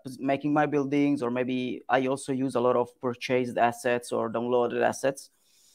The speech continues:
And yeah, I start, mm, creating the composition,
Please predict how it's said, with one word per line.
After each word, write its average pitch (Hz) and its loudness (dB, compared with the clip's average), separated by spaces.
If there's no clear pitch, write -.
And 110 4
yeah, 180 12
I 117 10
start, 139 6
mm, 131 0
creating 170 8
the 156 0
composition, 160 2